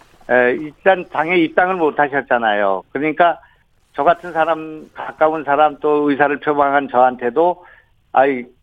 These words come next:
그, 김 의원 와서 이거, 이거, 이런 일을 좀 해주십시오." 이렇게 말씀을 못 하시더라고요.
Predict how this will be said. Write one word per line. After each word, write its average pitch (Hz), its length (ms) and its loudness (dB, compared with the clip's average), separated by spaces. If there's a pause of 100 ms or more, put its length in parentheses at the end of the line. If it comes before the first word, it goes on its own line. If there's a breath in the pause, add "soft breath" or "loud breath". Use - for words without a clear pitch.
(220)
그, 123 420 2
김 123 120 -4
의원 147 140 2
와서 127 300 0
이거, 139 260 -6
이거, 135 300 -2
이런 135 400 -2
일을 131 240 -2
좀 127 180 -2
해주십시오." 139 640 0
이렇게 127 300 -2
말씀을 147 500 -2
못 131 240 -4
하시더라고요. 104 1000 -2